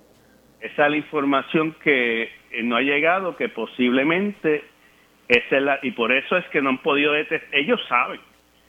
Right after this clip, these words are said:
Y entonces yo pregunto, ¿esa brigada que ocurrió eso, es, es posible que la voten, que la, que, que se esté haciendo gestiones para votarla calladamente, despedirla?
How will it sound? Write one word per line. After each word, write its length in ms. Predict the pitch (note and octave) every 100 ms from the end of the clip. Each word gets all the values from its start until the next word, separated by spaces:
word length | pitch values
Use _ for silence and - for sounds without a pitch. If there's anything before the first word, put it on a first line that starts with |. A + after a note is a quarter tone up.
| _ _ _
Y 80 | -
entonces 300 | A2+ A#2+ D#3+
yo 160 | D3+ D3
pregunto, 680 | E3 D3+ D3+ C3 - A2 -
¿esa 300 | D#3+ F3+ B3
brigada 560 | A#3 A3+ G#3+ G#3 G3+ -
que 240 | F#3+ F3
ocurrió 420 | - E3+ E3+ E3+ C3+
eso, 380 | A#2+ - G#2 - _ _ _ _ _ _ _ _ _ _ C3
es, 160 | E3 - - -
es 140 | B2+ -
posible 480 | A3 G3 A#3 A#3 G#3+
que 80 |
la 100 | G3
voten, 400 | G#3 C4 D#3 A#2
que 120 | - A#2+
la, 200 | A2+ - -
que, 200 | B2 F#2+
que 140 | C#3+
se 100 | -
esté 180 | D3 E3
haciendo 260 | D#3+ G#3 G3
gestiones 320 | G3 G3+ G3
para 240 | G3 F3
votarla 420 | E3 D#3 F3 G#3 -
calladamente, 840 | E3 F3 G3 F#3+ A#3+ G3 B2+ G2+ _ _ _ _ C3+
despedirla? 760 | C#3+ - C#3 G3 A#3+ C#3+ G#2+